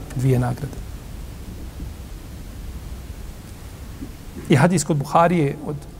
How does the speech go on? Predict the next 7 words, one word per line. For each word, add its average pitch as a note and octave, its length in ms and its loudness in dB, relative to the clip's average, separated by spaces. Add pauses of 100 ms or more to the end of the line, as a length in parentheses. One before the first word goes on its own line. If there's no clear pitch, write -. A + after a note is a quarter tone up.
(420)
Burejde, C#3+ 400 8
radijallahu - 380 -2
anhu, D3 60 -6
Burejde C3+ 260 -2
Leslemija, C#3 480 2 (600)
da B2+ 60 2
je D3 180 2